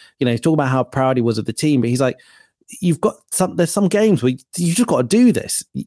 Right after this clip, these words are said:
you just have to sacrifice and you just have to suffer," right? And it was beautiful to see, man, because, you know, that penalty, when, when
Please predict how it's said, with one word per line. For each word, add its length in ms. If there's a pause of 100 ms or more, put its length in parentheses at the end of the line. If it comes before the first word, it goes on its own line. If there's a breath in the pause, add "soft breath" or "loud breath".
you 200
just 360
have 480
to 100
sacrifice 760
and 120
you 80
just 200
have 220
to 100
suffer," 360 (120)
right? 240 (440 loud breath)
And 300 (560 soft breath)
it 140
was 120 (180)
beautiful 520
to 80
see, 240
man, 180
because, 500 (540 loud breath)
you 120
know, 100
that 240
penalty, 300
when, 160
when 340